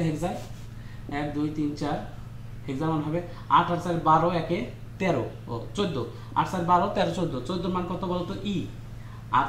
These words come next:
থাকে একটা এক, তাহলে হবে ওয়ান ই। এই যে আমাদের সংখ্যা পদ্ধতি খুব সহজে হয়ে গেল। তাহলে এগুলো কিন্তু এমসিকিউর জন্য অনেক আসে।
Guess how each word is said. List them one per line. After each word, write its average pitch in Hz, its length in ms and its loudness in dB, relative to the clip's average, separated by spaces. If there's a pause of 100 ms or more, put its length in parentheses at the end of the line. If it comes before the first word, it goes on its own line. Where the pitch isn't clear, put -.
থাকে 160 240 0 (160)
একটা 127 260 -4
এক, 98 60 -6 (260)
তাহলে 131 240 -4
হবে 165 140 0 (360)
ওয়ান 135 220 2 (260)
ই। 101 40 -4 (600)
এই 135 140 2
যে 123 140 0
আমাদের 127 260 0 (400)
সংখ্যা 131 280 0
পদ্ধতি 147 320 0
খুব 156 200 2
সহজে 127 300 2
হয়ে 113 180 4
গেল। 110 140 0 (400)
তাহলে 165 200 10
এগুলো 185 180 6
কিন্তু 190 180 4
এমসিকিউর 156 420 4
জন্য 135 180 4 (300)
অনেক 120 260 4
আসে। 117 200 2